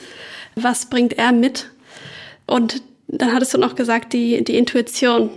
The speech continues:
Und da musste ich spontan an Eckhart Tolle denken, den kennst du ja wahrscheinlich auch, ne? Ist ein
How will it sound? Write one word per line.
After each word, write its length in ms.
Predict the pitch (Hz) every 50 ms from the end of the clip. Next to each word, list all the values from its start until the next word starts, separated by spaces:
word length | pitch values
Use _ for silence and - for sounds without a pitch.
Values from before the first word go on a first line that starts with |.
| - - - _ _ _ _ _ _ _ _ _ _ - - - -
Und 120 | 269 262
da 60 | 269 254
musste 240 | 233 254 - -
ich 80 | 247 247
spontan 500 | - - - 247 233 - 254 240 247 247 -
an 160 | 226 240 -
Eckhart 360 | - 254 - - 262 254 262
Tolle 360 | - - 269 247 247 240 220
denken, 480 | 226 220 220 220 - - 254 254 254 240
den 100 | 240 226
kennst 300 | - 262 240 233 - -
du 40 | 240
ja 60 | 247
wahrscheinlich 680 | 233 233 - - - - - 240 240 240 240 233 240 -
auch, 200 | 262 262 262 -
ne? 120 | 254 247
Ist 100 | 254 247
ein 280 | - 233 233 233 233